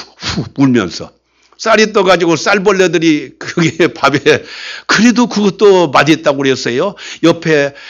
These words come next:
어, 기관병들이 있는 사람들이 밥을, 그들은 밥 조금밖에 안 먹으니까는 서로 가서 그 갖다 먹으려고, 음, 그랬다고요. 이제 그런 훈련을 얼마나 견뎌야 되는지, 그러한 훈련을 겪고 나니까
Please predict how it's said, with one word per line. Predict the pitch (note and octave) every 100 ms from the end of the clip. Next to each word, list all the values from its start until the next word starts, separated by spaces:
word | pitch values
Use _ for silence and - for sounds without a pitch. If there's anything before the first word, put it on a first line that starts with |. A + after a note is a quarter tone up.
| - -
어, | C#3+
기관병들이 | B2+ D3 C#3+ D3 C3+ B2+ B2+ B2+
있는 | B2 B2 A#2 A2 G#2
사람들이 | A#2 G#2+ G2+ G#2+ F#2+ -
밥을, | - E3 D#3+ C#3 B2+
그들은 | - G#3 G#3+ G3
밥 | F#3 F3
조금밖에 | G3+ F3 D#3+ C3
안 | C3
먹으니까는 | A2+ A2 G2+ - G2+ G2
서로 | - F3 D3 - - F#3+
가서 | F3 C#3 B2 - - _
그 | - D3+ B2+ A#2 - _ _ _
갖다 | - D3 D3
먹으려고, | A2+ A2+ G#2 G#2 G2 F2+ C3 F3+ _ - _ -
음, | C3 -
그랬다고요. | B2+ G2+ - E2+ D#2 D2 - _ _ _ _ _ _
이제 | A#3
그런 | F#3+ G3+ G#3 G3+
훈련을 | - G3 D3+ B2+ F#2 - - - -
얼마나 | F#3 A#3 A3+ G#3+ G3 G3
견뎌야 | C#3+ D#3 D#3 D#3
되는지, | C3+ C3 A2+ G#2+
그러한 | - F#3 F#3 F#3+ F#3
훈련을 | E3 D#3+ D3 C3+
겪고 | C3+ B2+ C3+
나니까 | G#2+ F#2+ F#2 - G2